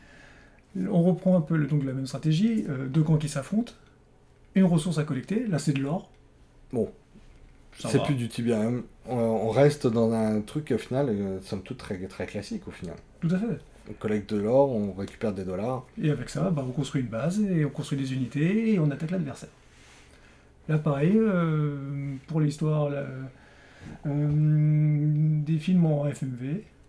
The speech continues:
Speaker 1: toujours, euh, une ligne sur deux, parce que ce jeu-là est aussi sur deux C D, un camp, euh, un C D pour chaque camp.
Speaker 2: Directement sorti sur P C ou est-ce qu'il est sorti aussi sur, euh, sur console ?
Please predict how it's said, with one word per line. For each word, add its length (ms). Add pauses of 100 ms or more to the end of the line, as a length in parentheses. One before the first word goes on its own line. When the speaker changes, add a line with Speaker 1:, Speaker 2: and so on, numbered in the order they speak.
(200)
Speaker 1:
toujours, 400
euh, 800
une 140
ligne 120
sur 240
deux, 160
parce 180
que 240
ce 220
jeu-là 320
est 140
aussi 320
sur 260
deux 100
C 160
D, 220 (480)
un 140
camp, 200 (140)
euh, 260
un 60
C 140
D 100
pour 160
chaque 200
camp. 220 (1200)
Speaker 2:
Directement 480
sorti 340
sur 200
P 120
C 140
ou 100
est-ce 100
qu'il 160
est 40
sorti 320
aussi 260
sur, 300
euh, 320 (440)
sur 340
console ? 460